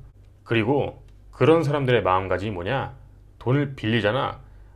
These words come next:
막상 갚을 때가 되지? 그러면은 그게 자기 돈을 주는 기분이야, 그 사람들은. 너한테 돈을 꿨는데 있잖아?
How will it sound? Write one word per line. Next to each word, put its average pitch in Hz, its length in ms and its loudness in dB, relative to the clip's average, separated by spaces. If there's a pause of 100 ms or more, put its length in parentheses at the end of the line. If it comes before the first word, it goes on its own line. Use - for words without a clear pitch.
막상 - 340 -2
갚을 139 360 -4
때가 160 180 -2
되지? 117 520 -6
그러면은 107 540 -4 (180)
그게 120 380 -4 (600)
자기 - 360 0
돈을 170 260 4
주는 120 200 2
기분이야, 104 460 -4
그 120 60 -4
사람들은. 90 420 -4 (300)
너한테 165 500 4
돈을 143 340 2
꿨는데 208 380 0
있잖아? 131 320 -2